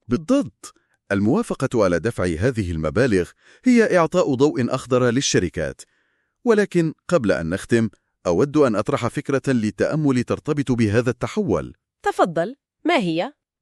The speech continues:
Speaker 1: إذا كانت الأجهزة القادمة ستعتمد كليا على تقنيات ذكاء اصطناعي مغلقة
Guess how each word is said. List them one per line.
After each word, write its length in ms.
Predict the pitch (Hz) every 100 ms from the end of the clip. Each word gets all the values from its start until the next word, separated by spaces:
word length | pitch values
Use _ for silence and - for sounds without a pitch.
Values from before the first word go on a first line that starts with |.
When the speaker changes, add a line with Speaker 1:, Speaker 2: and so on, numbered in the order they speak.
| -
Speaker 1:
إذا 200 | 185 196
كانت 320 | - 277 240
الأجهزة 420 | 151 101 117 147 143
القادمة 500 | 113 - 139 131 95
ستعتمد 580 | - 98 85 123 127 110
كليا 420 | - 87 113 120 95
على 160 | 90
تقنيات 500 | - 110 101 113 117
ذكاء 460 | 98 85 113 107 95
اصطناعي 520 | - 98 82 98 92
مغلقة 520 | 90 131 127 - 117